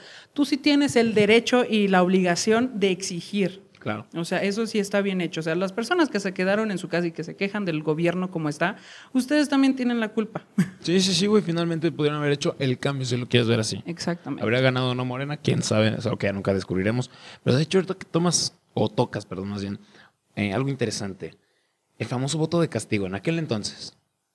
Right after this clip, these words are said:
Speaker 2: yo recuerdo que a mí me insistieron muchas personas de, "No, no, no vais a votar por amlo", porque, bueno, yo tengo unas ideas muy liberales
Speaker 1: Ujú.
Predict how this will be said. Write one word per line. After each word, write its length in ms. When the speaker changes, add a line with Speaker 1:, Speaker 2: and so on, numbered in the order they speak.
Speaker 2:
yo 100
recuerdo 320
que 80
a 20
mí 100
me 120
insistieron 520
muchas 300
personas 440
de, 220
"No, 380
no, 240
no 160
vais 140
a 20
votar 220
por 140
amlo", 240
porque, 220
bueno, 200
yo 100
tengo 140
unas 100
ideas 160
muy 140
liberales 500
Speaker 1:
Ujú. 260